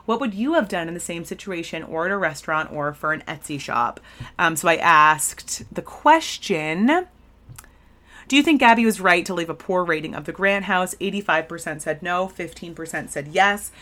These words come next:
And I'm sorry for the fifteen percent of you who said yes. No, like, oh my God.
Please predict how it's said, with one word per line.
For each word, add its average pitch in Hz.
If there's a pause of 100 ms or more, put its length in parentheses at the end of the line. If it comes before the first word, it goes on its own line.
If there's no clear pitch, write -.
(280)
And 185
I'm 156
sorry 175
for 180
the 170
fifteen 175
percent 165
of 160
you 165
who 156
said 143
yes. 180 (480)
No, 185
like, 180 (300)
oh 226
my 208
God. 151